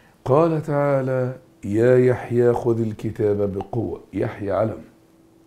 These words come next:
هذا منادى، منادى، منادى مبني على الضم،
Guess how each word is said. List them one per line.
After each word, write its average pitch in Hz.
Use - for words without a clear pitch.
هذا 107
منادى، 104
منادى، 90
منادى 104
مبني 104
على 110
الضم، 92